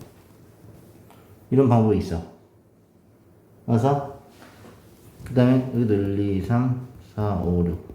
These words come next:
여기서 해봐. 자, 한 개짜리 몇 개? 여섯 개.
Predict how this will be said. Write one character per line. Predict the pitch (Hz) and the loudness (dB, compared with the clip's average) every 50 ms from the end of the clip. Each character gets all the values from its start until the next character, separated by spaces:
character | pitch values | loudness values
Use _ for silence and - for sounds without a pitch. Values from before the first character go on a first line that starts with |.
| - - - - _ - - - - - - - | -20 -20 -20 -20 _ -12 -12 -12 -12 -12 -12 -10
여기서 | 131 127 123 127 | -6 -2 0 0
해봐. | 127 123 127 123 127 127 - - - - - - - - - - - - - - - - | 2 2 0 -2 -4 -6 -10 -14 -18 -20 -20 -20 -20 -20 -20 -20 -20 -20 -20 -20 -14 -6
자, | - 123 | -4 -2
한 | 135 135 | -2 0
개짜리 | 131 - 139 123 | 0 0 2 2
몇 | 117 113 110 | 2 2 2
개? | - 139 143 143 - - - - - - - - - - - - - - - _ _ _ _ _ _ _ _ _ - - - - _ _ - - - - - - - - - 107 | 2 2 0 0 -2 -6 -12 -20 -20 -20 -20 -20 -20 -20 -20 -20 -20 -20 -20 _ _ _ _ _ _ _ _ _ -20 -20 -20 -20 _ _ -20 -20 -20 -20 -20 -20 -14 -6 -2 -2
여섯 | 101 98 101 101 87 85 | 0 0 0 -2 -2 -4
개. | - - | -4 -8